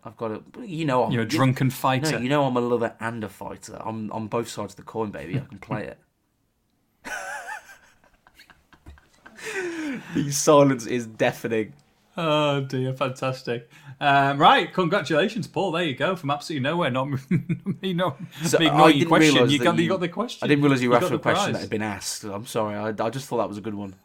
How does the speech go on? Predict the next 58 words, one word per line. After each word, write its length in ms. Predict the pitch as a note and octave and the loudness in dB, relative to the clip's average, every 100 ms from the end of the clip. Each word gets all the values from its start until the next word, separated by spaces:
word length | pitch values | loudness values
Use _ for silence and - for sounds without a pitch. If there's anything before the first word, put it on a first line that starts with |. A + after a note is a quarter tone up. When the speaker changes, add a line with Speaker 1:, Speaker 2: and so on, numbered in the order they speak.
| _ _ _ | _ _ _
Speaker 2:
No, 180 | D#3 C#3 | -2 0
no, 120 | F#3+ C3+ | 0 0
no, 140 | D#3 | -2
that's 180 | C#3 C3+ | -4 -6
fine. 240 | B2+ C3 | -6 -4
No 100 | B2 | -6
problem. 280 | A#2+ C#3 B2 | -6 -4 -4
Get 100 | C3 | -6
in 80 | B2 | -10
touch, 260 | D3 D3+ - | -10 -12 -6
Paul, 180 | A#2+ | -4
and 80 | A#2 | -2
I'll 60 | A#2 | -4
sort 240 | - B2+ | -6 -8
you 80 | A#2 | -8
out 80 | A2+ | -10
with 80 | A#2 | -8
something. 440 | B2+ A2 A2 G2 - | -8 -8 -12 -12 -10
Don't 120 | C3 | -8
know 100 | G#2+ | -8
what 200 | A2+ A#2 | -10 -10
yet. 160 | A2 C3 | -10 -8
No, 140 | A#2 | -6
I 100 | B2 | -4
have. 160 | A2+ A#2 | -6 -6
I've 160 | A2+ | -10
got 140 | D3 - | -10 -10
something. 360 | C3+ A2+ A2 - | -10 -12 -14 -14
I've 120 | C3+ | -10
got 100 | - | -10
something 220 | - A#2 - | -10 -14 -16
in 80 | |
mind. 240 | A#2+ A#2+ B2 | -16 -16 -14
So 140 | A#2 | -14
well 160 | A#2 A2+ | -12 -12
done, 180 | A#2 A2+ | -12 -8
you. 160 | A#2+ - - - - | -8 -8 -16 -8 6
One 200 | G#3+ A#3 | 8 10
hour, 180 | G#3 | 8
thirty-seven 540 | C3+ G#3+ F#3 - E3 D#3 | 6 6 6 4 2 4
minutes 260 | D#3+ D#3+ | 4 2
back, 240 | - F#3+ - | 4 4 4
and 80 | E3 | 2
we 60 | |
haven't 180 | E3 F3+ | 4 4
even 140 | D3 | 2
had 100 | D#3 | 2
to 80 | C#3+ | 0
preview 400 | - D#3+ C#3 C3 | 4 6 6 4
a 60 | A#2+ | 6
game 200 | D#3+ G3 | 4 4
because 240 | D#3+ C#3+ | 2 2
we'll 60 | C3+ | 2
be 60 | |
doing 200 | B2 D3+ C#3 | 4 4 4
that 140 | D3 | 4
next 280 | E3 E3+ - | 2 2 2
week 360 | E3+ G3 - | 2 2 -2